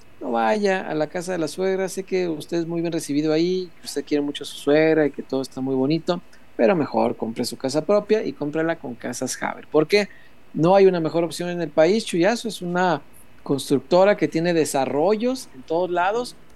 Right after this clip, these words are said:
con distintos modelos de casa, uno ideal para el presupuesto de cada persona.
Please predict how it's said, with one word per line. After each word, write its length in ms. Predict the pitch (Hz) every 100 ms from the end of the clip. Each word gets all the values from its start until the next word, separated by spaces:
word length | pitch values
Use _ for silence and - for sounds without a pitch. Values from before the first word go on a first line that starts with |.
| -
con 300 | - 147 143
distintos 680 | 143 - - 247 285 269 220
modelos 440 | 180 170 202 214
de 120 | 185 147
casa, 520 | 160 170 175 208 254 - - - - - -
uno 520 | 226 269 262 285 392 -
ideal 500 | 151 147 147 156 196
para 160 | 214 226
el 80 | 190
presupuesto 680 | 147 127 120 156 170 214
de 120 | 202 131
cada 340 | 147 151 180
persona. 720 | - 151 - 165 202 208 190